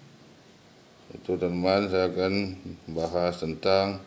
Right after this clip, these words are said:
uang koin dua puluh sen dari Bank Negara Malaysia.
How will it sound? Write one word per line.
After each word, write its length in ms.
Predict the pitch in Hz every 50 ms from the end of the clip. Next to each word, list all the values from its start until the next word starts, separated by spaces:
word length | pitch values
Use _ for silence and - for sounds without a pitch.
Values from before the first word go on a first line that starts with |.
| - - - - - - - - -
uang 400 | - - 85 92 92 92 90 -
koin 560 | - 82 92 98 101 107 107 110 110 110 107 107 - - - - - - - - - - - -
dua 240 | - 87 87 87 85
puluh 240 | 87 90 92 92 90
sen 560 | - - 104 101 101 104 110 113 113 110 - - - - - - - - - - - - - - - - - - - -
dari 880 | - 80 90 87 87 87 92 101 101 101 101 101 107 107 104 101 - - - - - - - - - - - - - - - -
Bank 320 | 82 90 92 92 90 87
Negara 560 | 87 87 85 80 92 95 95 92 95 95 92
Malaysia. 560 | 90 85 85 85 87 85 92 92 87 78 71